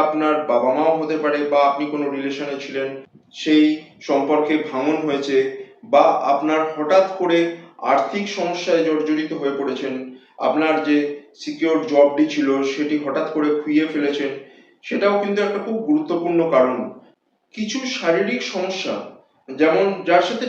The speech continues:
ডাইরেক্ট ডিপ্রেশনের কোনো সম্পর্ক নেই, যেমন ধরুন আপনি এমন একটা রোগে হঠাৎ করে আক্রান্ত হয়ে পড়লেন যেটা আপনার কর্মক্ষমতাকে অনেকটা কমিয়ে দিল, এই জাতীয় সমস্যা হলেও কিন্তু মনের ভেতরে একটা ডিপ্রেশন আসতে পারে। এছাড়া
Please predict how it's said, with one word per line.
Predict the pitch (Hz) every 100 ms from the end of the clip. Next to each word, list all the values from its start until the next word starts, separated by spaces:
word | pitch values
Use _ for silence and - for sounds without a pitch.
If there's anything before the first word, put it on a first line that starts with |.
| 180
ডাইরেক্ট | 175 247 214
ডিপ্রেশনের | 202 214 220 226 226
কোনো | 220 214 180
সম্পর্ক | 170 190 190 190
নেই, | - - - - -
যেমন | 196 220 220
ধরুন | 247 247 190
আপনি | - 220 214
এমন | 170 202 208
একটা | - 220
রোগে | 180 185 190
হঠাৎ | 175 185 -
করে | 196 170
আক্রান্ত | - 175 180 185
হয়ে | 170 165
পড়লেন | 156 175 185
যেটা | 165 175 170
আপনার | 170 175 156
কর্মক্ষমতাকে | 143 165 170 170 165 175 165 170
অনেকটা | 147 143 180
কমিয়ে | 156 135 131 113
দিল, | 110 110 - - - - 185
এই | 220
জাতীয় | 240 233 233 208
সমস্যা | 196 214 226 214
হলেও | 202 208 208
কিন্তু | 196 202 247 - - -
মনের | 160 196 185
ভেতরে | 180 190
একটা | 185 202 -
ডিপ্রেশন | - - 165 170 151
আসতে | 127 151 147
পারে। | 131 - - - _ _ _ _ _ -
এছাড়া | 156 202 208